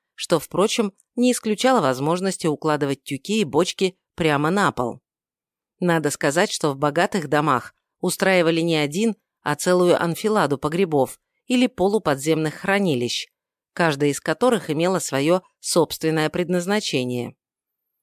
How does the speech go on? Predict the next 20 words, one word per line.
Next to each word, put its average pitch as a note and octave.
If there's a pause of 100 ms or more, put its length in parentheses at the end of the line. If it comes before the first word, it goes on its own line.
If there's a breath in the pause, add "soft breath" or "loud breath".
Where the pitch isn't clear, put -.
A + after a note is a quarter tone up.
(240)
В -
первую F#3+
очередь E3
это, C#3+
конечно D#3
же, D#3 (260)
были F#3+
винные F#3+
погреба, D3 (400)
заполненные D3+
бочками, F#3 (140)
бутылями G#3
и -
запечатанными F#3+
кувшинами D3+
с -
вином, D#3+ (180)
местным A3
и B3+
привозным. C3+